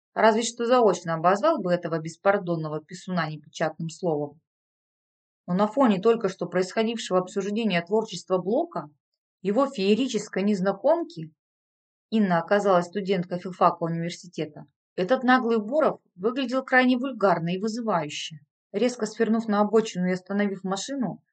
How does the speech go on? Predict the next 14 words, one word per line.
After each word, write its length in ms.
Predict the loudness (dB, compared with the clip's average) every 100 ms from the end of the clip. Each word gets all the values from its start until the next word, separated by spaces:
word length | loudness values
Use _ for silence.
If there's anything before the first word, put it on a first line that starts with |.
| _ _ _
Стас 340 | -2 0 0
вышел 300 | -4 -4 -4
из 120 | -6
кабины 560 | -4 -4 -2 -6 -6 -10 _ _ _
и 80 | -6
твердым 360 | 2 2 2 -2
шагом 400 | -4 -2 0 0
направился 560 | -2 -4 -4 -4 -8
к 80 | -4
ломовику. 640 | -2 -2 -4 -8 -12 -16 -16 _ _ _ _
Тот, 240 | -2 -2 2
заметив 480 | 2 2 -2 -4 -2
его 200 | -2 -2
приближение, 760 | -2 0 0 0 -4 -6 -10